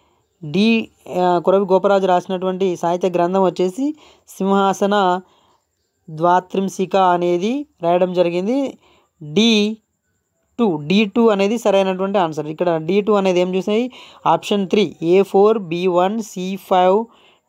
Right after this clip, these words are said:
డీ టూ అనేది సరైనటువంటి సమాధానం. రైట్ ఫ్రెండ్స్, ఇది ఫ్రెండ్స్ ఈ వీడియో.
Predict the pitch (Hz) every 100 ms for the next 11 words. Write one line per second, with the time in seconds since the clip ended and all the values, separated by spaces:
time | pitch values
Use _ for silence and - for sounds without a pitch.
0 | 151 156 208 202 226 233 190 170 180 208
1 | 202 202 - _ - 185 185 175 175 180
2 | 220 208 165 143 135 123 - _ _ _
3 | _ - - _ _ 180 220 220 220 226
4 | 233 220 202 220 214 208 202 202 190 196
5 | 196 196 226